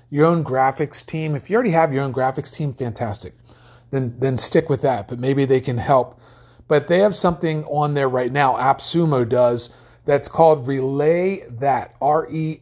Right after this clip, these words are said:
L A Y T H A T. Again, I don't get anything for this. I'm just sharing with you some knowledge to be able to help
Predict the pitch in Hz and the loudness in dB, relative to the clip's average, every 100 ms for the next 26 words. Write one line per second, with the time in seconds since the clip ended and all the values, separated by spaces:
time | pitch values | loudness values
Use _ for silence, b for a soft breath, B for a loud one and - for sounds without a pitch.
0 | - 139 147 139 - 135 131 113 123 127 | -4 0 0 -2 -4 -4 -2 -2 0 0
1 | 123 123 120 139 135 123 120 131 120 113 | 0 -4 -6 -10 -6 -6 -6 -8 -8 -8
2 | - 104 98 135 147 180 131 117 123 135 | -8 -8 -8 -8 -4 -4 -2 -2 -2 -2
3 | 139 151 139 139 139 135 113 123 - 147 | -2 -4 -4 -2 -2 -2 -4 -4 -4 -4
4 | 139 131 127 131 - 110 117 127 135 131 | -2 -4 -4 -6 -4 -2 0 2 2 -2
5 | - 120 123 123 117 - - 185 - - | -6 -4 -2 -2 -4 -4 0 0 0 -8